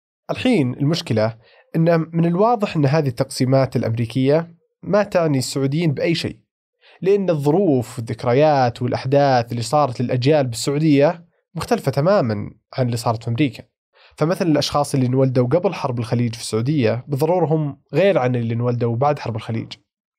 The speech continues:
أو الطفرة، أو الأجهزة الإلكترونية. منيرة المحمود دكتورة في فلسفة التعليم والنمو الإنساني، وفي هذه الحلقة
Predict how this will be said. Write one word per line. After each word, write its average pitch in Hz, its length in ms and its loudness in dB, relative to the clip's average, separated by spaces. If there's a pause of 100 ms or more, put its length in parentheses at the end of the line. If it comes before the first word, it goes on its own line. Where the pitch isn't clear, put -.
(100)
أو 147 140 2
الطفرة، 120 720 0 (280)
أو 147 120 4
الأجهزة 123 380 0
الإلكترونية. 123 840 0 (480)
منيرة 208 280 4
المحمود 165 420 0
دكتورة 160 380 2
في 123 140 -2
فلسفة 127 320 0
التعليم 135 540 2
والنمو 123 340 2
الإنساني، 110 560 -4 (1200)
وفي 156 180 -2
هذه 185 100 2
الحلقة 180 680 -2